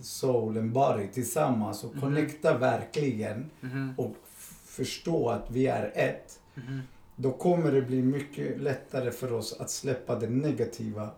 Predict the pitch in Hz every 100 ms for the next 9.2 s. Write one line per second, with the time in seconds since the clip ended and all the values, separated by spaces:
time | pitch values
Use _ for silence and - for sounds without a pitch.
0 | - 113 110 110 - _ _ - 127 127
1 | - - - - - - _ _ 151 -
2 | 139 151 156 - 127 - 185 165 131 -
3 | 117 104 117 104 - 135 107 123 113 120
4 | 107 107 110 120 113 107 101 107 110 -
5 | - 139 131 139 123 110 127 - 123 110
6 | 95 90 98 110 127 110 - - 117 107
7 | - - - - - - 110 - 120 107
8 | 101 113 104 - 104 117 120 120 113 101
9 | 120 110